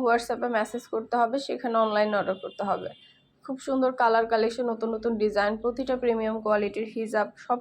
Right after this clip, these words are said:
কিছু ডিটেলস দেখিয়ে দেওয়া হচ্ছে, বলে দেওয়া হচ্ছে। আমাদের অনেক নতুন ব্যাগ কালেকশন আসছে, ব্যাগ কালেকশনগুলো দেখিয়ে দিব, সবগুলো ব্যাগের ডিটেলসে দেখিয়ে দিব, বলে দিব। যেটা ভালো লাগে, যে যেটা নিতে চান স্ক্রিনশট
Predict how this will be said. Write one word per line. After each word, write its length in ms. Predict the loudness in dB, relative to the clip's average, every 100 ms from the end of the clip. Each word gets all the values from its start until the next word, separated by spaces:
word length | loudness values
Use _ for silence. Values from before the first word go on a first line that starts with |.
| -2
কিছু 240 | -6 -4
ডিটেলস 340 | -4 -2 -2 -2 -6
দেখিয়ে 320 | -6 0 -2
দেওয়া 180 | 0 -2
হচ্ছে, 320 | -2 -4 -4
বলে 320 | 0 2 2
দেওয়া 240 | 2 2 2
হচ্ছে। 260 | 0 -6 -12 -14 -20 -20 -2
আমাদের 320 | 2 4 4
অনেক 340 | 6 4 4 2
নতুন 320 | 0 2 2
ব্যাগ 180 | 4 4 4
কালেকশন 400 | 2 2 0 0
আসছে, 280 | 0 0 0
ব্যাগ 260 | 4 4 4
কালেকশনগুলো 760 | 0 0 0 -4 -2 0 2
দেখিয়ে 400 | 2 -2 -2 -2
দিব, 280 | 0 0 -2
সবগুলো 540 | 0 0 0 2 2 2
ব্যাগের 340 | 0 0 -4
ডিটেলসে 440 | -4 -2 -4 -2
দেখিয়ে 360 | -2 -2 -2 -4
দিব, 160 | -2 -2
বলে 240 | -2 -2 -2
দিব। 200 | -4 -2 -4 -4 _ _ _ _ _
যেটা 240 | -6 -2 0
ভালো 280 | 0 0 4
লাগে, 280 | 2 2
যে 220 | 4 4 4
যেটা 220 | 2 2
নিতে 220 | 0 -2
চান 200 | -6 -6
স্ক্রিনশট 460 | -6 -4 -4 0